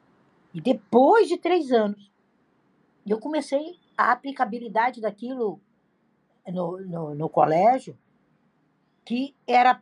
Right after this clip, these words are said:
a melhor redatora do colégio. Com dezesseis anos, eu consegui um emprego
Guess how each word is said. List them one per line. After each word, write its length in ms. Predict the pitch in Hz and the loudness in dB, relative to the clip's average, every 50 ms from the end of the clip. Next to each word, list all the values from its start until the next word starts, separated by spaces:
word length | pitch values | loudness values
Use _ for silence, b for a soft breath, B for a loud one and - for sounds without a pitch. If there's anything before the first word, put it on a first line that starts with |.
| _ - | _ -6
a 80 | 226 220 | -6 -4
melhor 640 | 233 247 277 302 277 226 208 226 233 247 254 262 | -4 -4 -6 -6 -6 -4 0 0 2 2 0 -2
redatora 680 | 262 - 254 247 233 262 254 254 - 233 226 233 233 233 | -6 -6 -8 -6 -4 -4 -6 -6 -6 -6 -6 -6 -6 -6
do 100 | 226 226 | -8 -10
colégio. 480 | 220 - 233 214 202 202 226 233 190 151 _ _ _ _ _ _ _ _ _ _ _ _ _ _ _ _ _ _ _ _ _ _ _ _ _ _ - | -8 -8 -6 -4 -4 -6 -8 -8 -14 -20 _ _ _ _ _ _ _ _ _ _ _ _ _ _ _ _ _ _ _ _ _ _ _ _ _ _ -14
Com 100 | 226 220 | -12 -12
dezesseis 640 | 214 202 196 247 240 - - - 277 277 240 208 214 | -10 -10 -8 -8 -10 -8 -6 -6 -6 -6 -6 -6 -4
anos, 480 | 240 240 247 277 269 220 - _ _ _ _ _ _ _ _ _ _ _ _ _ _ _ _ - | -4 -4 -4 -6 -8 -10 -14 _ _ _ _ _ _ _ _ _ _ _ _ _ _ _ _ -12
eu 100 | 180 190 | -12 -10
consegui 440 | 185 - 208 196 208 190 165 185 220 | -8 -6 -8 -6 -6 -8 -4 -2 0
um 80 | 220 202 | 0 2
emprego 680 | 196 - - - 180 185 226 269 285 262 208 165 147 | 0 0 -2 -2 -4 -2 -2 -4 -4 -6 -8 -12 -14